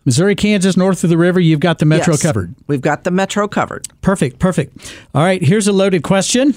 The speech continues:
Speaker 1: I've talked about it a lot on the program, uh, previously. What is the greatest challenge in home care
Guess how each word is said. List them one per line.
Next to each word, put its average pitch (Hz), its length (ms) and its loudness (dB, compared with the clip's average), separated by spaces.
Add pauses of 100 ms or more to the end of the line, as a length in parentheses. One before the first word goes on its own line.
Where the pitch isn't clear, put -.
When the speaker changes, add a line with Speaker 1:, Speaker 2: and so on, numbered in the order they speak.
Speaker 1:
I've 110 140 -8
talked 139 280 0
about 151 240 2
it 165 100 -4
a 139 80 0
lot 156 240 2
on 160 160 4
the 147 80 2
program, 175 640 2
uh, 139 360 2
previously. 185 600 2 (600)
What 156 240 0
is 170 160 2
the 175 100 2
greatest 175 520 0
challenge 151 840 2 (340)
in 131 160 2
home 196 340 2
care 120 540 0